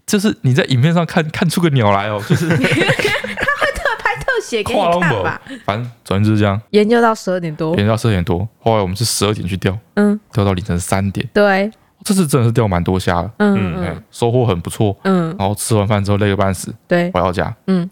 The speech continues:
Speaker 1: 后就隔天我就被我妈抱怨了。
Speaker 2: 对，妈就跟我说，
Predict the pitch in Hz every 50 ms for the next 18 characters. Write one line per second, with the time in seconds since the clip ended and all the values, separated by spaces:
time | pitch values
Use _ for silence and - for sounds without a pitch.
0 | _ _ - 147 160 185 127 - - - 110 117 - - 135 117 110 101 95 -
1 | 120 92 92 92 92 90 - 104 92 90 92 92 90 110 117 - 233 208 202 190
2 | 185 _ _ - - 185 175 180 196 202 208 202 262 240 208 202 - - - 202
3 | 254 247